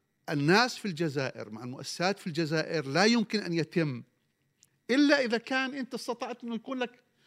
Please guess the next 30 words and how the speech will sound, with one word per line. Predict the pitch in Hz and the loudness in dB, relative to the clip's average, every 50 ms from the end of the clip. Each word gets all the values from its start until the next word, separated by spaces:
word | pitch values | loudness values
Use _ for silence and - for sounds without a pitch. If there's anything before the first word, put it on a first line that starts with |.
| _ _ | _ _
على | - - 170 185 | -2 2 2 2
الأقل | 190 185 185 - - 262 254 226 | 4 2 0 0 2 2 2 2
علاقة | - 165 185 262 294 254 - - 196 | 2 4 4 4 4 2 0 0 0
معينة. | 170 170 - 233 294 311 294 247 208 175 139 127 - - - - - | 0 2 4 4 4 6 4 4 4 4 2 0 -4 -10 -20 -4 2
يعني | 151 151 156 165 | 2 4 4 4
كيف | - - 302 254 - 381 | 2 2 0 0 0 -2
أنت | 247 208 - - | -6 -4 -2 -2
بدك | 202 175 185 180 | -2 -2 -2 -4
تحارب | - 185 - - - 226 226 208 196 180 | -6 -8 -8 0 2 4 4 4 4 2
النظام | 196 190 196 190 233 220 196 | 0 0 2 2 2 0 0
تقول | - - 214 202 | 0 -2 0 0
له: | 196 | 2
"أنا | 196 190 | 2 2
ما | 190 190 | 0 0
بجيش | 180 170 170 156 226 240 185 - - | 0 0 0 0 -2 -2 -2 -4 -4
وما | 175 170 160 156 | -4 -4 -2 -2
بعملش" | 151 156 151 165 202 214 190 165 - | 0 0 0 2 2 2 2 0 -2
والى | 170 160 170 | -6 -6 -2
آخره؟ | 185 185 180 - 202 160 135 107 - - - - - _ _ - | -2 -2 0 0 -2 -2 -2 -4 -8 -12 -20 -20 -20 _ _ -6
طبعًا | 165 139 139 151 | -6 -4 -2 -2
أنا | 151 | -2
بحكيش | 147 131 - - 196 - 165 | -2 -4 -6 -8 -8 -8 -6
عن | 151 | -6
النظام | 147 151 160 151 | -4 -4 -4 -4
السوري، | 135 - - 143 135 123 | -4 -6 -8 -10 -10 -8
نظام | 120 123 135 135 | -6 -6 -6 -6
القضية | 165 - _ - 143 143 151 151 | -8 -8 _ -8 -6 -4 -4 -6
في | 131 123 | -6 -8
سوريا | - 165 147 147 | -10 -10 -10 -8
مختلفة، | 143 - - - 156 117 - - - | -10 -10 -6 -6 -6 -6 -6 -12 -20